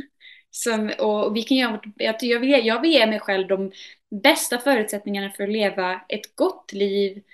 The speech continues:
där jag, liksom, är om-,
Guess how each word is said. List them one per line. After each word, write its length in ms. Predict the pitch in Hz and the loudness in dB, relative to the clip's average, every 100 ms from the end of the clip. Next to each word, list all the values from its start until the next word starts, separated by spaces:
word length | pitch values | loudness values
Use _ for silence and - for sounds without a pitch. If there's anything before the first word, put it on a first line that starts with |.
| - _ - | -20 _ -4
där 160 | 220 | 2
jag, 420 | 226 202 190 185 185 - - - - - | 4 4 2 0 -4 -10 -18 -6 -4 -4
liksom, 540 | 214 214 202 196 - - _ _ _ _ _ _ _ _ _ _ | -4 -4 -4 -6 -8 -12 _ _ _ _ _ _ _ _ _ _
är 260 | 262 262 - | -2 0 2
om-, 420 | 302 254 233 | 2 2 -2